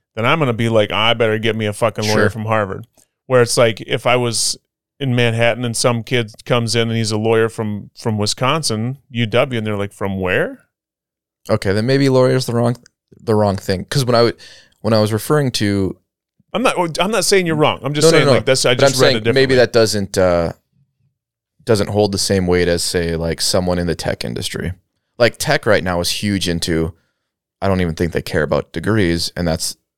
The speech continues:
Speaker 2: kind of the trend as far as, like, the C E Os goes, like, "Yeah, I dropped out of college or high school or whatever, and I created something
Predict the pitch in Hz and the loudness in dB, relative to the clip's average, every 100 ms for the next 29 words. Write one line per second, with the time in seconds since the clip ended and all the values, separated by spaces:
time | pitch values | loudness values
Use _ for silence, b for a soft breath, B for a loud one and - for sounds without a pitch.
0 | _ - 113 147 85 - - 98 95 90 | _ -6 -2 -2 -2 -4 -2 -2 0 -2
1 | - - 85 85 87 82 - 95 73 90 | -4 -2 0 0 -4 -4 -4 -4 0 0
2 | 107 - 82 78 76 78 80 80 - 76 | 0 0 -2 -2 -2 -2 -2 -4 -2 -4
3 | - - _ - 82 82 80 87 80 - | -2 -4 _ -4 -2 -2 -4 -6 -6 -4
4 | 80 80 82 82 87 95 _ _ _ _ | -4 -2 -2 -4 -6 -8 _ _ _ _
5 | _ 82 - 92 78 - 76 82 82 | _ -10 -4 -2 -2 -4 -6 -4 -6